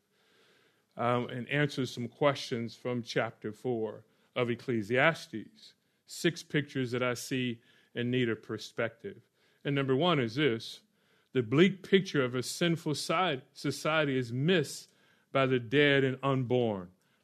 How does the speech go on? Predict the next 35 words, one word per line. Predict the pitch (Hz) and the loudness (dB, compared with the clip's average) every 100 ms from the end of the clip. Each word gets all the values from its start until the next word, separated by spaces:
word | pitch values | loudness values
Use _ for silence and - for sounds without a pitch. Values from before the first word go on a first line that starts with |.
| - | -2
Let's | 139 | 0
look | 143 143 | 2 2
at | 120 | 0
chapter | - 131 117 120 | 2 2 2 -6
four. | - 151 127 98 _ _ _ _ _ | 0 2 2 -2 _ _ _ _ _
Notice | 135 147 139 139 | 4 6 6 0
what | |
he | 131 | -2
says. | 123 170 127 | 2 4 4
"Then | 160 | 6
I | 165 | 6
looked | 143 180 | 6 4
again | 175 123 165 156 | 2 2 4 4
at | 131 | 2
the | 131 | 0
acts | 131 151 - | 2 0 0
of | 131 | -2
oppression, | 117 - 170 165 - 107 101 _ _ _ _ _ - | -2 0 0 0 -4 -8 -10 _ _ _ _ _ 0
um, | 139 131 | 2 4
or | 143 147 | 6 8
the | 139 | 8
oppressed, | 135 - - 165 123 127 - - _ _ _ | 6 4 4 4 4 -2 -12 -18 _ _ _
which | - 151 147 147 | 4 4 4 4
were | 147 | 4
being | 135 156 143 131 | 6 4 4 4
done | 151 160 151 | 4 6 4
under | 143 143 | 2 0
the | 135 131 | 0 -2
sun. | - 175 160 | 0 2 4
And | 131 | 2
behold, | 123 - 180 185 139 | 0 2 4 6 6
I | |
saw | 127 - 160 160 | 4 2 4 4
the | 131 | 2
tears | 131 - 214 214 185 139 123 117 | -2 -2 2 6 8 8 6 0